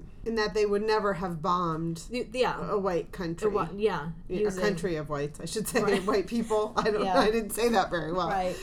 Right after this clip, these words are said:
Speaker 2: yeah.
Speaker 1: Um, you know, but they did.
Speaker 2: They did.
Speaker 1: Yeah.
Speaker 2: Hiroshima, Nagasaki, they dropped the big bomb on 'em.
Speaker 1: Right.
Speaker 2: And, and Kip's point in the book is that they would never do that to a white nation,
Speaker 1: Right.
Speaker 2: predominantly white nation,
Speaker 1: Right.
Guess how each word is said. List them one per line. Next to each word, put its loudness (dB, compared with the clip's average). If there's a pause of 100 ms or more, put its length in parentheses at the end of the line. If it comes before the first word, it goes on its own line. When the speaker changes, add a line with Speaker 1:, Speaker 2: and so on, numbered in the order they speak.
Speaker 2:
yeah. -4
Speaker 1:
Um, -2
you 2
know, 4
but -2
they 0
did. -2
Speaker 2:
They -2
did. 0 (220)
Speaker 1:
Yeah. -4
Speaker 2:
Hiroshima, -2
Nagasaki, -4
they -4 (320)
dropped -2
the -6
big -6
bomb -8
on -12
'em. -6
Speaker 1:
Right. -6
Speaker 2:
And, -8
and -6 (420)
Kip's 0
point -6
in -8
the -4
book -6
is -8
that -6
they -4
would -4
never -6
do -6
that -10 (1120)
to -2
a -4
white -6
nation, -14
Speaker 1:
Right. -8
Speaker 2:
predominantly -8
white -14
nation, -10
Speaker 1:
Right. -8